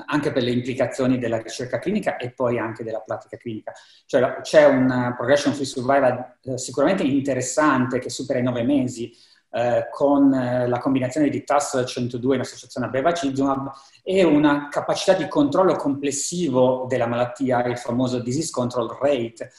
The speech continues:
che, eh, supera l'ottantacinque per cento con la combinazione di tas centodue e bevacizumab. Quindi, pur con i limiti di uno studio non comparativo, questi dati sono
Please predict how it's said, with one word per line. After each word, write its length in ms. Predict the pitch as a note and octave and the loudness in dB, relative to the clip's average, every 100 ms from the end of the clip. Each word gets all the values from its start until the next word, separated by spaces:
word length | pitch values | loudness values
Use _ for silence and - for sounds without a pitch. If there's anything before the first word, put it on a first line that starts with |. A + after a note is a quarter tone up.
| _ _ | _ _
che, 880 | - E3+ D#3 - C#3+ C#3 C3+ C3 B2+ | 0 2 4 2 2 2 4 4 4
eh, 60 | B2+ | 2
supera 480 | - F#3 F3 E3 | 0 0 4 6
l'ottantacinque 800 | E3+ C3+ - C#3 C#3+ - D#3+ C#3 | 6 4 4 2 2 -2 -2 -2
per 160 | B2 D3+ | 0 0
cento 360 | - B2+ B2+ B2+ | 0 0 0 0
con 100 | B2 | 0
la 80 | A2+ | 0
combinazione 480 | A#2+ B2 A#2+ C3 | 0 -2 -2 -4
di 80 | A#2+ | -2
tas 240 | C3+ C3 - | -4 -6 -6
centodue 680 | B2 A#2+ C3 A2+ A#2+ A#2+ - | -6 -2 -2 2 2 2 0
e 240 | A2+ A2 | -6 -6
bevacizumab. 600 | G#2+ G#2+ G#2+ - A2+ G#2+ G#2+ | -6 -6 -4 -4 -2 -2 0
Quindi, 420 | D3 B2+ - _ _ | 2 0 -4 _ _
pur 200 | - C#3 | 0 2
con 140 | - B2 | 4 4
i 20 | |
limiti 280 | B2+ D3+ C3 | 6 6 6
di 80 | A#2 | 4
uno 120 | B2 | 2
studio 220 | A#2+ C3 | 2 4
non 140 | B2+ B2 | 4 4
comparativo, 800 | B2+ A#2 C3+ C#3+ B2 A#2+ B2+ - - _ | 2 4 4 6 2 4 2 0 -12 _
questi 280 | - C#3+ C#3 | 4 4 8
dati 640 | C3+ B2+ - B2+ B2+ B2+ | 10 10 8 6 4 2
sono 500 | - B2 B2 B2+ - | -2 2 4 2 -2